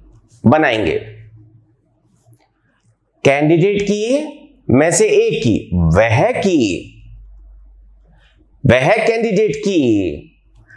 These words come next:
जिसे कि आपका software use में ले रहा है। Software किस लिए यूज में ले रहा है? अपने किसी unique record को identify करने या निकालने के लिए। उसे आप क्या कहेंगे?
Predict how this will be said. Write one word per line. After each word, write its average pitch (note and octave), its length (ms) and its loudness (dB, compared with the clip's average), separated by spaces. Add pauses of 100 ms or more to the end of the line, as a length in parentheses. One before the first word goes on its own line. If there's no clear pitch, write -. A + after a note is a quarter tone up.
(240)
जिसे G#3+ 460 4
कि A3 220 -2
आपका F3+ 460 0
software A#3 800 -2
use E3+ 180 2
में C#3+ 140 0
ले G#2+ 140 0
रहा F2+ 380 -6
है। F2+ 140 -18 (1200)
Software D3 480 0
किस F#3 160 0
लिए A3 220 0
यूज G#3+ 160 -4
में A3+ 80 -2
ले A3 120 -2
रहा A3+ 220 -2
है? A#3+ 720 -6 (880)
अपने F#3+ 380 2
किसी G3+ 360 -2
unique F3 480 2
record G3+ 380 -2
को F#3+ 100 -2
identify D#3+ 600 -2
करने D#3+ 380 -2
या G#3+ 160 -2
निकालने G#2 480 -4
के C#2+ 220 -10
लिए। G1+ 540 -12 (560)
उसे F#3+ 180 2
आप A3 200 -2
क्या G#3 140 0
कहेंगे? F#3 920 -6